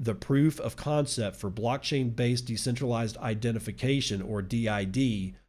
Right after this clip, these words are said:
for Internet of Things devices, which Doctor Fan started in twenty nineteen with the World Wide Web Consortium.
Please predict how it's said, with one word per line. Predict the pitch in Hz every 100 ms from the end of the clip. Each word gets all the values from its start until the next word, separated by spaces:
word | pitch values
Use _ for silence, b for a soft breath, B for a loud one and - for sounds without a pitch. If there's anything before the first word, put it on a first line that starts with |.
| -
for | - 123
Internet | - 127 127 123 120
of | 101
Things | - 123 120 117 104
devices, | 101 104 104 117 123 98 87 95
which | 107 95
Doctor | - 104 - 82
Fan | 180 214 214
started | - 107 98 101
in | 92
twenty | 92 127 104
nineteen | 101 95 - 165 151
with | 135 110
the |
World | 104 110 117 110
Wide | 110 107
Web | 101 104 98 -
Consortium. | 113 95 208 208 190 65 53